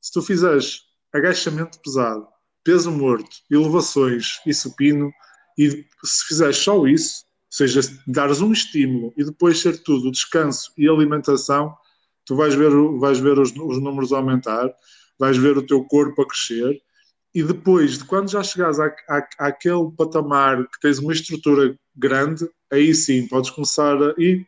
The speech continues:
e acho que já falaste nisso em muitos, não sei se já falaste aqui no podcast, mas falas em muitos, em muitos posts teus, que é deixar o isolado, o movimento isolado e, e focar mais na,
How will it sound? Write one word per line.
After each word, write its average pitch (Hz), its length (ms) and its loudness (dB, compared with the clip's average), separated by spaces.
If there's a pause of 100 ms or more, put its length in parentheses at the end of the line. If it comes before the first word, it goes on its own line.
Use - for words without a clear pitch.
e 165 100 4
acho 165 220 -2
que - 60 -12
já 151 120 0
falaste 135 440 -2
nisso 135 240 -6
em 135 40 -8
muitos, 131 220 -6 (400)
não 143 80 -8
sei 147 180 0
se - 60 -4
já - 100 0
falaste 139 340 -2
aqui 131 160 -4
no 127 100 -4
podcast, 131 540 -4
mas 127 120 -8
falas 127 340 2
em 131 60 4
muitos, 131 320 -6
em 151 100 0
muitos 131 240 -4
posts 131 420 0
teus, 131 300 0 (640)
que 139 140 2
é 131 320 4 (360)
deixar 147 560 0
o 139 220 2
isolado, 131 600 0
o 135 80 -8
movimento 131 400 -12
isolado 127 680 -4
e, 127 600 -6
e 127 60 -2
focar 127 440 -4
mais 127 300 0
na, 123 500 0